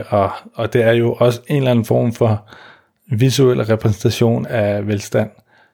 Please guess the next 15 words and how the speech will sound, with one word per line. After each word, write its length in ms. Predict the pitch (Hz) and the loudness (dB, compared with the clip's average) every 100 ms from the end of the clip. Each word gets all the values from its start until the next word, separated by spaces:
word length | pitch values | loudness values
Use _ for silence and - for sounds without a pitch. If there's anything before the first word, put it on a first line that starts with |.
| _ | _
Så 340 | - 110 98 98 - - | 0 2 2 -4 -10 -6
der 60 | |
er 40 | 101 | -4
måske 240 | 107 165 | -2 0
noget 120 | 170 | 2
om 80 | 180 | 0
snakken, 420 | - 151 160 190 - | 2 0 0 -4 -6
at, 340 | 135 127 123 131 | -4 -2 -2 0
øh, 460 | 120 117 117 113 117 | 2 2 0 0 0
det 120 | 120 | 2
virker, 280 | 123 151 160 - - | 2 0 -4 -10 -2
hvis 280 | 123 120 | -2 0
man 220 | 120 117 117 | 0 0 0
lige, 320 | 131 139 131 | -2 0 2
øh, 300 | 117 110 | 2 0